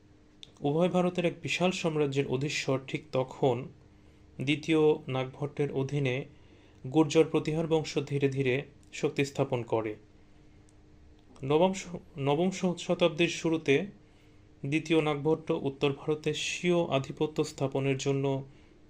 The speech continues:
ধর্মপালের সাথে শক্তি পরীক্ষায় অবতীর্ণ হন। মঙ্গেরের কাছে এক,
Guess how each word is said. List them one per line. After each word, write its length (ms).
ধর্মপালের 520
সাথে 420
শক্তি 380
পরীক্ষায় 520
অবতীর্ণ 420
হন। 420
মঙ্গেরের 540
কাছে 460
এক, 400